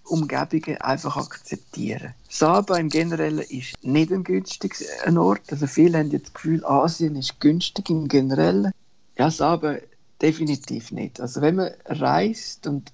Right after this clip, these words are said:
die ganze geführte Touren in die, in die verschiedenen Sachen macht, ist das sicher keine günstige Angelegenheit. Und das muss man vielleicht einfach schon mal sagen. Aber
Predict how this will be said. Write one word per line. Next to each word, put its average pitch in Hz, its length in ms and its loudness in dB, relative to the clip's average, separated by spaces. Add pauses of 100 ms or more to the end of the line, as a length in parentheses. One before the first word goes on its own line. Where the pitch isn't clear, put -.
(100)
die 139 80 -6
ganze 151 400 -2 (140)
geführte 170 640 0
Touren 175 460 0 (600)
in - 80 -2
die, 147 80 2
in 147 420 -2
die 147 60 -2
verschiedenen 165 400 2
Sachen 151 380 0
macht, 143 280 -4
ist - 220 4
das 135 180 -4
sicher 170 380 4
keine - 260 -2
günstige - 680 0
Angelegenheit. 120 840 0
Und 131 140 2
das 139 120 2
muss 160 200 6
man 147 100 2
vielleicht 147 400 2
einfach 143 340 2 (200)
schon 139 200 0
mal 143 160 2
sagen. 127 400 0 (280)
Aber 233 400 4